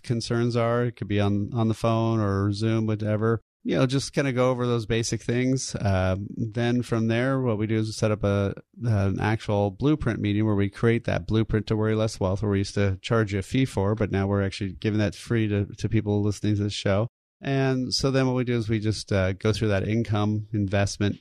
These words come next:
tax, healthcare, legacy plan, uh, tell you what's good, what's working, tell you what issues you might wanna fix. And then it's up to you if you wanna work with us or do it on your own. But at least then you get that information that's so critically needed. So, yeah, definitely, uh, give us a call. Again, te-,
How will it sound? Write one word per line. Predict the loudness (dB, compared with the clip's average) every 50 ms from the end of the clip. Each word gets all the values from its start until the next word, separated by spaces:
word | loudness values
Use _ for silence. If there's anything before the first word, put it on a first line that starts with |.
| _ -6
tax, | -4 -2 0 0 0 -2 -4 -8 -10 -6 -2
healthcare, | -2 -2 -2 -2 -2 -2 0 0 2
legacy | 2 0 0 0 -2 -2 -2
plan, | -2 0 0 0 2 2 0 0 -2 -4 -10 -18 -20 -20 -20 -20 -20 -20 -20 _ _
uh, | -4 -2 -2 -2
tell | -2 -2 -2 0
you | 0 0 0
what's | -2 -2 -4 -4
good, | -2 0 2 2 2
what's | 0 -2 -2 0
working, | 0 0 0 0 0 0 -2 0
tell | 0 0 0
you | 0 2
what | 0 2 2
issues | 0 0 0 0 0 0 2 2
you | 2
might | 2 0 0 0 0
wanna | 0 0 0 -2
fix. | 2 2 2 2 2 0 -4 -8 -10 -10 _ -20 -20 -20 _ _ _ _ -6
And | -2 0
then | 0 0
it's | 0 -2
up | -4 -4
to | -2 -2
you | -2
if | 0 0
you | 0
wanna | 0 2 2
work | 0 0 -2 -2
with | -2 0 2
us | 2 2 0 0 -2
or | -2 0 0 0
do | 0 -2
it | 0 0
on | 2 2 2
your | 0 0 0
own. | 0 0 0 0
But | 0 -2
at | 0
least | 0 2 2 0 0 0
then | -2 0 0
you | 0 0
get | -2 -2 -4 -4
that | -4 -6 -4 -2
information | -4 -4 -2 -2 -2 -2 -2 -2 -2 -2 -4 -4
that's | -4 -4 -2
so | -2 -2 -2
critically | -2 0 0 0 0 0 -2 -2 -2
needed. | 0 0 0 0 -2 -4 -4
So, | -2 0 0 0 0 -2 -8 -16 -20 -20 -16 _ -4
yeah, | -2 0 0 0
definitely, | 0 0 -2 0 0 0 2 2 2
uh, | 2 2 2 0
give | 0 -2 -2
us | -4 -4
a | -4
call. | -2 0 0 0 0
Again, | -2 -2 -2 -2 -2 -2 -2 -4 -8 -12 -14 -8
te-, | -8 -6